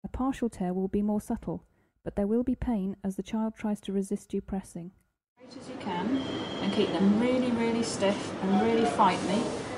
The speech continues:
Speaker 2: and don't let me press them down, okay? Really strong. Great. That's really good.
Speaker 1: There are two sets of flexor tendons, and you have to examine these separately.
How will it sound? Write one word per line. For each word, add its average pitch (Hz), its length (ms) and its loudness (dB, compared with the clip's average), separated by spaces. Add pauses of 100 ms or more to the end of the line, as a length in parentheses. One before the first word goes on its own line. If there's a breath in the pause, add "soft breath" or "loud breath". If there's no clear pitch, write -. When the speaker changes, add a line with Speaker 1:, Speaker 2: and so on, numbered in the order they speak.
(140)
Speaker 2:
and 196 140 2
don't 214 200 4
let 208 140 2
me 208 80 2
press 202 300 0
them 202 100 6
down, 175 280 2
okay? 180 260 2 (120)
Really 202 240 6
strong. 175 480 0 (1120)
Great. 175 440 0 (1040)
That's - 200 -4
really 359 300 4
good. - 280 0 (2250)
Speaker 1:
There 214 100 2
are 220 60 2
two - 280 -2
sets - 340 -6
of 254 100 -2
flexor - 340 -6
tendons, 180 580 -4 (140)
and 190 120 -4
you 196 100 0
have 247 180 -4
to 269 80 -2
examine 220 400 -2
these 208 180 0
separately. 180 680 -6